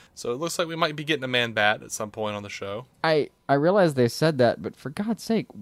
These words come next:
Speaker 2: why, why could a Man Bat not be on that bus? What could
Speaker 1: I don't know
Speaker 2: possibly be
Speaker 1: why.
Speaker 2: wrong with a Kirk Langstrom?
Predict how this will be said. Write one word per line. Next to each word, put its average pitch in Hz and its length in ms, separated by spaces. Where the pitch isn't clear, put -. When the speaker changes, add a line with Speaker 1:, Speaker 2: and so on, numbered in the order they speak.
Speaker 2:
why, 156 840
why 135 400
could 190 160
a 165 40
Man 165 320
Bat 131 200
not 120 200
be 127 120
on 131 160
that 127 180
bus? 127 400
What 156 160
could 180 180
Speaker 1:
I - 40
don't 107 100
know 170 60
Speaker 2:
possibly 160 320
be 151 100
Speaker 1:
why. 147 60
Speaker 2:
wrong 139 240
with 123 140
a 120 40
Kirk - 260
Langstrom? 95 340